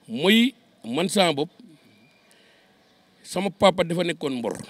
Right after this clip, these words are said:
Nekk tuddoon it Assane.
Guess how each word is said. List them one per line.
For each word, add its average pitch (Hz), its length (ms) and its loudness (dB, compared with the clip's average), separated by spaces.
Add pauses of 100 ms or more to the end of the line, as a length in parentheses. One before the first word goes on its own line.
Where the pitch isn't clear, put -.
(2000)
Nekk 143 200 -2 (120)
tuddoon 185 300 2
it - 180 -8
Assane. 123 300 -4